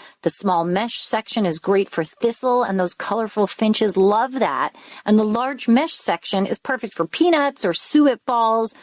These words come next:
You are sure to attract a great variety of birds. Bring that beauty of nature to your yard like never before. Check out the Centurion Garden and Outdoor Living three-in-one wild bird feeder at Walmart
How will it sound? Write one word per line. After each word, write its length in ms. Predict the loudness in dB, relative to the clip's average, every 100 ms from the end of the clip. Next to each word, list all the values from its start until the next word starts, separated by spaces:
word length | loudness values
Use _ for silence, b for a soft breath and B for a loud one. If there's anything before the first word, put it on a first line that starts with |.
| B
You 200 | B 4
are 100 | 4
sure 560 | 0 -4 2 4 4 2
to 200 | -2 0
attract 500 | 0 0 -6 -6 -10
a 60 | -10
great 480 | -8 -2 0 0 -2
variety 540 | -4 -2 0 -2 -2
of 180 | -4 -4
birds. 420 | -4 -2 -2 -4 -6 B B -4
Bring 240 | -2 2
that 200 | 0 0
beauty 260 | 0 2 2
of 80 | 2
nature 340 | 0 2 0
to 160 | 0 4
your 240 | 4 4
yard 320 | 2 0 -2 -6
like 220 | -6 -2
never 320 | 0 0 -2
before. 600 | -4 -4 -2 0 0 -2 B B B
Check 220 | -4 -2
out 120 | -2
the 80 | -2
Centurion 720 | -2 0 0 0 2 4 2
Garden 340 | 0 -2 -2 -2
and 140 | -2 -2
Outdoor 400 | -4 0 0 2
Living 360 | 2 2 0
three-in-one 800 | 0 2 4 4 4 2 0 -2
wild 440 | 0 0 0 -4
bird 240 | -2 -2 0
feeder 220 | 2 2
at 160 | 0 -2
Walmart 500 | 0 0 2 0